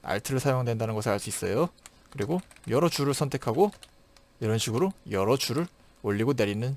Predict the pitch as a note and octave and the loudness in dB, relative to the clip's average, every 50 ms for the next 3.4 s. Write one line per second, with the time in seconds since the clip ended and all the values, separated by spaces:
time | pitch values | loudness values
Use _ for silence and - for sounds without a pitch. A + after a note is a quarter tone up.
0 | - - - - A2 A2+ - - A#2 A#2 D#3 F#3 F3 - - - - - - - | -8 -6 -2 0 0 0 0 -2 -2 0 2 2 0 0 -4 -16 -20 -20 -2 2
1 | - D#3 - E3 E3 C3 - - A#2+ G2+ F2+ - - - - - - - - - | 4 4 6 6 6 4 4 2 -2 -4 -6 -8 -10 -12 -14 -18 -20 -20 -20 -20
2 | - - - - - - - - - - - - - - A2+ B2+ E3+ G3 F3 - | -20 -20 -10 -8 -8 -8 -8 -10 -20 -20 -20 -20 -10 -2 0 2 4 4 4 4
3 | F3 D#3+ D3+ C#3+ F3+ G3+ G3 | 4 4 4 4 4 4 2